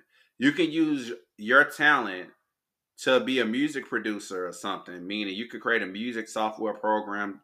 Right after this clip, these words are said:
for producers, or you could create a program for something great. I know it may not be making sense, but at the end of the day, my mindset is different.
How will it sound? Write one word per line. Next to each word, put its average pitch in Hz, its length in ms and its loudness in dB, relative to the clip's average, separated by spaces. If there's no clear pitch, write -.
for 110 100 -2
producers, 107 580 -2
or 95 80 -4
you 107 60 -4
could - 140 -14
create 101 400 2
a 101 40 2
program 101 540 2
for 90 140 -12
something 101 520 -6
great. 92 380 -2
I 147 80 12
know 202 160 10
it 185 100 8
may 165 140 8
not 147 180 12
be 139 100 2
making 131 340 0
sense, 123 380 -6
but 107 380 -2
at 120 160 2
the 123 140 -2
end 135 100 -2
of 127 80 -6
the 120 100 -2
day, 120 200 2
my 110 180 0
mindset 110 440 -2
is 90 160 -12
different. - 480 -8